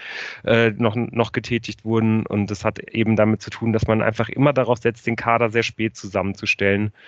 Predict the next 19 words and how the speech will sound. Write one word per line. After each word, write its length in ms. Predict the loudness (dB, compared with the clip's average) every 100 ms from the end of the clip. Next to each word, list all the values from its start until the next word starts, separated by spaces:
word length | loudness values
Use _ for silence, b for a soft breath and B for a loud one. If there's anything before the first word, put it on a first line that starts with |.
| B B B B
und, 500 | -2 2 2 2 -2 0
ähm, 420 | 2 4 2 0
teilweise 380 | 0 2 2 2
sogar 220 | 0 0
Lücken 280 | 0 -2 -2
im 160 | -2
Kader 320 | 0 0 0 -2
zu 120 | -2
lassen, 380 | -2 -2 -4 -4
wie 240 | -6 -4
eben 320 | -4 -2 -2
auf 220 | -2 -6
der, 480 | -2 0 2 0 0
ähm, 400 | -2 0 0 -2 -4 _ _ _ _ _ 0
ja, 120 | 0
Position 480 | 0 -10 -6 -2 0
des 160 | 0
rechten 280 | -4 -2 -2
Schienenspielers. 720 | -2 -2 -2 -2 0 2 2